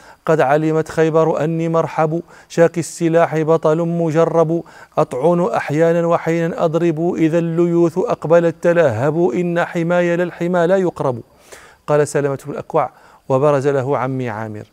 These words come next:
فقال: 'قد علمت خيبر أني عامر، شاك السلاح بطل مغامر.'" بطل مغامر، المغامر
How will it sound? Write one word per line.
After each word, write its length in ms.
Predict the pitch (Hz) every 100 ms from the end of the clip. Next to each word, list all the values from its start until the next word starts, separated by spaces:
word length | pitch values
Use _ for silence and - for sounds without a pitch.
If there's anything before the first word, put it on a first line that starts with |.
| _ _ _
فقال: 440 | 151 - 175 147 117 - _ -
'قد 120 | 151
علمت 460 | 131 160 165 165
خيبر 540 | - 160 165 165 160 151
أني 320 | 175 170 175
عامر، 420 | 143 156 165 139 - -
شاك 380 | - 170 175 -
السلاح 640 | 160 - 170 160 165 -
بطل 440 | 160 151 165 151 156
مغامر.'" 640 | 156 147 131 135 123 104 - - - -
بطل 300 | 165 175 165
مغامر، 680 | 160 156 156 151 190 165 143
المغامر 560 | 143 147 180 175 165